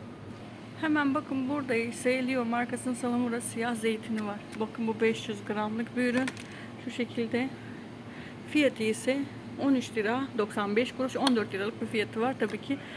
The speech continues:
on beş liradan on dört liraya düşmüş. Hemen şurada farklı bir çeşidi daha var. Bu da yirmi liradan on sekiz lira altmış kuruşa düşmüş. Doğal sofralık salamura siyah zeytin olarak geçiyor. Yine burada ise bakın böyle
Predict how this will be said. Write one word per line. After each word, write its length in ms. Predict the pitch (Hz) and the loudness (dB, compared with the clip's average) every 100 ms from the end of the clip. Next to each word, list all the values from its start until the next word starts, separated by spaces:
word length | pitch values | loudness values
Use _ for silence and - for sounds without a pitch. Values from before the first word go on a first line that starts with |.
| - - | -10 2
on 180 | 294 269 | 6 8
beş 200 | 214 - | 6 4
liradan 320 | 208 226 294 | 2 4 2
on 240 | - 247 220 | 2 2 2
dört 200 | 202 202 | 0 0
liraya 260 | 202 233 | 2 2
düşmüş. 380 | 247 254 262 269 - - - - 330 | 0 2 4 4 0 -10 -10 -4 2
Hemen 240 | 311 294 | 4 4
şurada 300 | 285 277 262 | 2 2 2
farklı 400 | 254 269 262 254 | 2 2 2 0
bir 60 | 254 | -2
çeşidi 320 | 262 - 247 | -4 -2 2
daha 240 | 247 254 | 4 4
var. 220 | 240 277 | 4 4
Bu 60 | 254 | 4
da 60 | 233 | 4
yirmi 320 | 240 262 247 | 6 6 8
liradan 420 | 240 214 233 285 - - - - | 6 6 4 2 -2 -10 -10 4
on 120 | 277 | 4
sekiz 320 | 247 220 240 | 4 2 0
lira 140 | 220 247 | 2 4
altmış 340 | 202 240 247 | 2 0 -2
kuruşa 380 | - 254 262 233 | -2 -2 2 2
düşmüş. 480 | 247 - 262 269 269 - - - - 247 | 2 4 4 4 2 -6 -10 -10 -2 4
Doğal 260 | 226 247 | 6 6
sofralık 580 | 254 247 226 214 214 240 | 6 4 4 0 0 0
salamura 460 | 247 226 214 226 247 | 2 2 2 2 0
siyah 320 | - 233 233 | 0 0 2
zeytin 300 | 240 226 247 | 0 0 2
olarak 340 | 240 240 233 | 2 0 0
geçiyor. 500 | 254 247 - 254 277 277 - - - - | -2 -4 0 4 4 2 -10 -12 -12 0
Yine 260 | 349 285 240 | 6 6 4
burada 220 | 269 247 | -2 0
ise 380 | 226 214 254 226 | 0 0 0 2
bakın 380 | 226 - 285 254 | 0 4 6 8
böyle 320 | 220 247 | 6 6